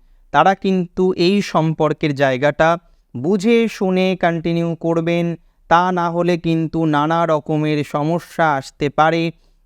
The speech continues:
এটা নিয়ে কিন্তু সচেতন থাকতে হবে বা সচেতন থাকার পরামর্শই আপনাকে প্রদান করছে। সিংহ রাশির এমনিতে যারা গাড়ি চালান, ভেহিকেল চালান, নতুন বছরে আপনাদের এই জায়গাটাও সংযোজন ঘটেছে, নতুন কিছু ক্রয় করতে পেরেছেন,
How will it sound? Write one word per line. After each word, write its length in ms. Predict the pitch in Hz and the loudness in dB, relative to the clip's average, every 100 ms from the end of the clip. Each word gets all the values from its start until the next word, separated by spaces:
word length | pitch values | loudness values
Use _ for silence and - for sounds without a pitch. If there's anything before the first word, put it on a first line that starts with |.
| - | -4
এটা 280 | 156 196 185 | 2 2 2
নিয়ে 260 | 180 175 | 2 0
কিন্তু 380 | 160 160 147 156 | 0 -2 0 -4
সচেতন 560 | - 143 165 160 156 156 | -2 -2 -2 0 0 0
থাকতে 380 | 151 - - | -2 -2 -2
হবে 440 | 143 143 147 156 147 _ _ _ | 0 0 2 0 0 _ _ _
বা 120 | 127 127 | -4 -2
সচেতন 800 | - 156 180 175 170 170 170 156 | 0 0 0 0 2 2 -2 0
থাকার 760 | 147 135 151 139 135 131 139 - | 0 0 -2 -2 -2 -4 -6 -6
পরামর্শই 800 | 135 135 131 131 127 - - 220 | 0 2 2 -2 -6 -6 0 0
আপনাকে 440 | 185 - 123 127 | 0 -2 -6 -4
প্রদান 420 | 120 123 113 110 113 | -6 -4 -2 -2 -4
করছে। 420 | 110 117 - - _ _ _ _ _ _ | -8 -12 -14 -16 _ _ _ _ _ _
সিংহ 300 | - 156 170 | -4 0 2
রাশির 340 | 180 180 - 190 | 2 2 2 0
এমনিতে 520 | 170 170 165 170 170 - | 2 0 0 0 -2 -4
যারা 200 | 139 147 | -2 0
গাড়ি 300 | 135 131 156 | 0 0 -2
চালান, 340 | 151 127 147 247 _ _ _ - _ _ _ - | -2 -4 -4 -8 _ _ _ -20 _ _ _ -8
ভেহিকেল 440 | 127 147 156 165 160 | -2 0 0 -2 -2
চালান, 400 | - 123 135 202 _ _ - | -4 -4 -4 -6 _ _ -6
নতুন 280 | 156 202 190 | -2 0 4
বছরে 280 | 185 - 190 | 2 4 2
আপনাদের 340 | 175 175 170 | 2 0 0
এই 140 | 160 156 | 0 2
জায়গাটাও 440 | 147 143 147 156 | 2 2 0 0
সংযোজন 580 | - 143 135 135 135 135 | -2 -2 -2 -2 -2 -4
ঘটেছে, 380 | 135 123 127 165 | -4 -6 -4 -2
নতুন 260 | 131 135 | -2 -2
কিছু 180 | 131 135 | -2 -4
ক্রয় 300 | - 143 143 | -2 2 2
করতে 340 | 143 143 - 139 | 0 -6 -4 -2
পেরেছেন, 480 | 135 139 - - | -2 -2 -4 -6